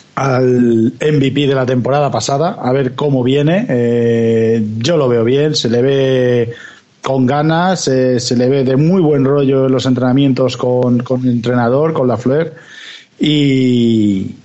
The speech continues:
y vamos a ver qué, qué podemos destacar de este partido, pero confío en que sea la primera victoria para, para los queseros.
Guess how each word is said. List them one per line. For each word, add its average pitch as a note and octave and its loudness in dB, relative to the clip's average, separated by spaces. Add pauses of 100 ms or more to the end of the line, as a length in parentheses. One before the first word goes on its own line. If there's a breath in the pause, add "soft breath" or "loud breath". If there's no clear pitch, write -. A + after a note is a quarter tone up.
y B2+ 0
vamos D3+ 0
a A#2+ 0
ver C3 -2
qué, A#2+ 0
qué C3+ -4
podemos C3 0 (520)
destacar B2+ -2
de B2+ 0
este A#2+ -2
partido, C3 -2
pero A#2+ -2
confío A#2+ -2
en A#2 0
que A2+ -4
sea A#2 -2
la A2+ -2
primera B2+ 0
victoria B2 -2
para, G#2 -2 (340 loud breath)
para B2+ -2
los A#2+ -2
queseros. - -6